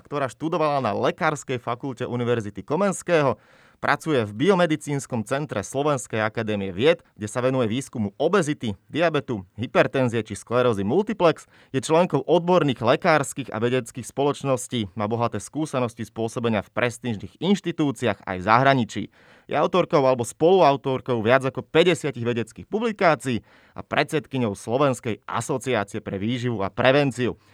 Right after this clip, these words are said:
Som veľmi rád, že v podcaste Čo chutí zdraviu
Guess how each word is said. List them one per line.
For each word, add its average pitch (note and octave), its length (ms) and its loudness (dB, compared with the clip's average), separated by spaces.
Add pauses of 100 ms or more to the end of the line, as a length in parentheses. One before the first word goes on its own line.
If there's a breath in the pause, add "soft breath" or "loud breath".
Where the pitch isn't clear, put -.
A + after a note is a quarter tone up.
(340 soft breath)
Som B2+ 100 -10
veľmi C#3 320 2
rád, C3 240 4
že A2+ 60 -8
v - 100 -4
podcaste A#2+ 400 -4
Čo A3 240 0
chutí F#3+ 320 -4
zdraviu C3+ 540 4